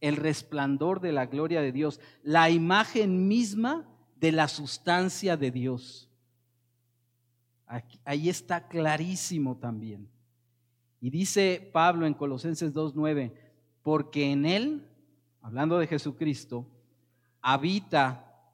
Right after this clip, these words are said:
corporalmente toda la plenitud de la deidad".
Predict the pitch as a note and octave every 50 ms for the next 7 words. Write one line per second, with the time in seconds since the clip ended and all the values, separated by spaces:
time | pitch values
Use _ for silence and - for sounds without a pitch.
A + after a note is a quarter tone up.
0 | _ _ _ - F3 E3+ E3 E3 D#3 D#3 - - D#3+ D#3 D3+ D#3+ F3+ G3 G#3+ G3+
1 | G3 F#3+ F3+ E3+ D#3 - - B2+ A#2 G2+ - - - _ _ _ _ _ _ _
2 | _ _ _ _ _ _ _ _ _ - F3 E3+ F3 F3+ F3+ F3 F3+ F3 F3 F3
3 | F3 E3+ - - _ - - B2 A#2+ - - B2+ B2 A#2 A#2 A#2 A2 - - C#3+
4 | C#3+ C#3+ C#3+ - - _ _ _ _ - A#2+ B2+ A#2+ A2+ A2 G#2+ G2+ G2+ G#2 G2+
5 | G2+